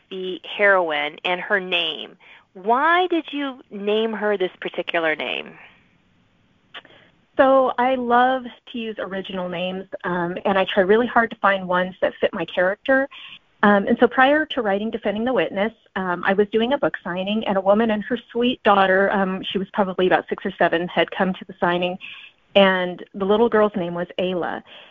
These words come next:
Speaker 2: And I said, "You know what? I love that name. Can I use your name in my book?" And she nodded, and yeah, she was like, "Yeah, that'd be fun." And so thus, Ayla Dupree came to life.
Speaker 1: I, I love that.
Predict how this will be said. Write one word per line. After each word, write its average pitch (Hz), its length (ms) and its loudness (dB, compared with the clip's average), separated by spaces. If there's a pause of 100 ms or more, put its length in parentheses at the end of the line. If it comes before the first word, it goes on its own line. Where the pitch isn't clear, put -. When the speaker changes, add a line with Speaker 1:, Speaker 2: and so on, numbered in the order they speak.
Speaker 2:
And 196 160 2
I 202 120 4
said, 208 120 4
"You 208 80 2
know 240 120 4
what? 240 180 4
I 226 120 2
love 233 360 0
that 240 180 4
name. 247 320 4
Can 247 180 -2
I 247 100 2
use 294 360 0
your 277 100 2
name 247 240 2
in 269 80 0
my 240 160 2
book?" 247 300 2
And 185 160 -8
she - 200 -4
nodded, 214 640 2
and 202 280 -6
yeah, 214 140 -4
she 320 160 0
was 294 100 0
like, 311 160 -4
"Yeah, 508 160 -2
that'd 523 180 0
be 440 200 2
fun." 523 260 4
And 196 180 -2
so 170 360 0
thus, 220 240 2 (240)
Ayla 254 280 4
Dupree 277 360 -4
came 240 260 0
to 254 80 -2
life. 180 260 -2 (1120)
Speaker 1:
I, 240 320 6 (140)
I 202 200 2
love 202 320 2
that. 165 340 2